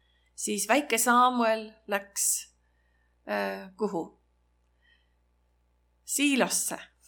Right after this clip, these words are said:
Nii et need on eraldi kohad. Siis, äh, pärast seiklusi vilistide juures läks Jumala laegas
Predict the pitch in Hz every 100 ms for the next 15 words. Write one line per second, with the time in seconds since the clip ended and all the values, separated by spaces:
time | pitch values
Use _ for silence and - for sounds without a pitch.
0 | - _ _ _ _ _ _ _ - 311
1 | 320 339 - - - - - - - _
2 | _ _ 208 202 202 202 233 247 240 196
3 | - _ - 226 240 202 180 - 165 -
4 | 233 226 - - - - - - 208 214
5 | - - 202 196 190 - - _ - 220
6 | 220 - 269 277 - 214 220 202 226 269
7 | 285 - 240 214 208 214 208 202 208 196
8 | - - 208 220 220 202 196 233 254 247
9 | 202 - -